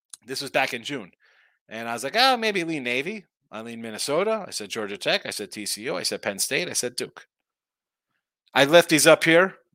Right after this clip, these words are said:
They're not obviously for anything in the chat and stuff like that. They were just right off the bat, a couple lines were coming out. I, I like Nebraska. I mean, Nebraska's a favorite next week on the road in Colorado.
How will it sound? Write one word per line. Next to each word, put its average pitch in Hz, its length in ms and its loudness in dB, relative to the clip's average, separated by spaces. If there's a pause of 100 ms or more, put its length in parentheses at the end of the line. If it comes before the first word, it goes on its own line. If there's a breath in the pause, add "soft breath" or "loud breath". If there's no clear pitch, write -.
(120)
They're 127 160 2
not 139 280 0 (180)
obviously 139 420 -2
for 131 180 -4
anything 135 520 -4
in 127 120 -10
the 120 100 -10
chat 156 400 4
and 120 120 -12
stuff - 240 -4
like 117 160 -4
that. 127 200 2
They 127 60 -4
were 117 100 -4
just - 440 -10 (480)
right 120 160 -2
off 120 160 0
the 117 60 -12
bat, 123 220 2
a - 40 -6
couple 107 240 -8
lines 110 240 -4
were 104 60 -16
coming 104 240 -10
out. 107 180 -8 (640 soft breath)
I, 135 380 4
I 135 200 4
like 151 260 4
Nebraska. 147 560 0 (300)
I 123 40 -12
mean, 151 140 -8
Nebraska's 175 500 6
a 170 60 2
favorite 170 480 0
next 143 260 -4
week 139 320 -6
on 139 180 -2
the 131 80 -6
road 135 220 0
in 127 120 -8
Colorado. 127 720 2